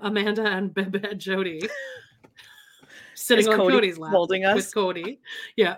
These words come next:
Speaker 1: And I cannot fucking wait. So we submitted our pictures. <laughs>
Speaker 2: Who's gonna be dating with the thumbs up?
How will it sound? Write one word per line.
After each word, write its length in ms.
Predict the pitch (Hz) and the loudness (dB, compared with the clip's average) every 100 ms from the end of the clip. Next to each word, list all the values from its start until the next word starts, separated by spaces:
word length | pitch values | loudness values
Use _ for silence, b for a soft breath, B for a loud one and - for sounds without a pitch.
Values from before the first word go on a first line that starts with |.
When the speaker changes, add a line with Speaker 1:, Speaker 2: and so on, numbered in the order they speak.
| 277 _ _ _ _ _ - | -10 _ _ _ _ _ 4
Speaker 1:
And 100 | 214 | 4
I 100 | 196 | 4
cannot 480 | - - 185 185 | -4 -8 -4 -4
fucking 220 | 196 196 185 | -4 -6 -4
wait. 140 | 190 | -4
So 80 | 214 | -2
we 100 | 220 | -2
submitted 420 | 226 233 226 240 | -2 0 4 6
our 120 | 254 | 6
pictures. 800 | 254 311 294 - 202 233 320 - 277 | 4 2 0 -2 0 -2 -6 -12 -16
<laughs> 1700 | - - - - - _ - _ _ _ _ _ - _ _ - - | -14 -18 -18 -18 -18 _ -20 _ _ _ _ _ -20 _ _ -12 -4
Speaker 2:
Who's 180 | - 247 | 2 4
gonna 160 | 269 262 | 4 4
be 120 | 247 | 4
dating 300 | 208 190 180 | 4 0 -2
with 120 | 180 | -4
the 80 | 180 | -2
thumbs 340 | 156 175 170 | -2 -4 -2
up? 240 | 165 156 | 0 0